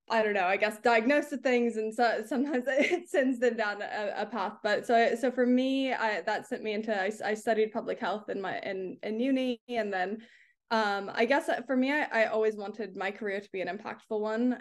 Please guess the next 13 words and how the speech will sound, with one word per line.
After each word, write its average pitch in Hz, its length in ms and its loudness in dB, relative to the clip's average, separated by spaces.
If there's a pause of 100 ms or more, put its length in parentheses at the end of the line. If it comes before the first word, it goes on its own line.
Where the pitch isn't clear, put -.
and, 196 560 -4 (120)
um, 185 460 -6 (300)
that 175 380 -2 (400)
specific 226 640 -4
moment 185 480 -6
for 226 100 -8
me 208 200 -6
made 180 240 -8
it - 160 -10
so - 100 -14
that - 300 -8
I 190 180 -6
was 175 320 -8